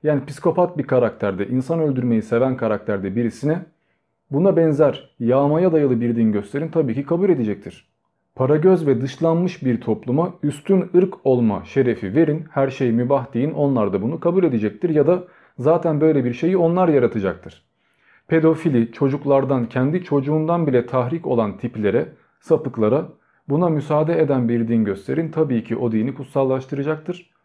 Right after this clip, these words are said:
Hayatı pahasına bunu savunacaktır. Yani din bir ihtiyaçtır ve bir insan dindar ise işine geldiğinden dindardır. Kimse gerçekten yüzde yüz tam olarak ona inandığından kabul etmiyordur.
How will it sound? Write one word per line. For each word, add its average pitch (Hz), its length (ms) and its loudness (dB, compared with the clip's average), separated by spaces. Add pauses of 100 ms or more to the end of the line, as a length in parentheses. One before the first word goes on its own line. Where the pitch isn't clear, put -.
Hayatı 147 440 2
pahasına 107 480 -2
bunu 139 120 -4
savunacaktır. 165 840 -4 (380)
Yani 139 500 0
din 160 260 0
bir 165 120 2
ihtiyaçtır 165 1000 -2
ve 131 140 2
bir 160 220 0
insan 123 440 -2
dindar 139 380 2
ise 165 400 -2 (920)
işine 175 280 -2
geldiğinden 156 680 2
dindardır. 95 580 -2 (260)
Kimse 139 360 0
gerçekten 131 680 0 (420)
yüzde 123 320 -2
yüz 123 240 -4
tam 135 200 0
olarak 120 320 2
ona 117 180 2
inandığından 120 800 0
kabul 123 300 -2
etmiyordur. 104 600 -4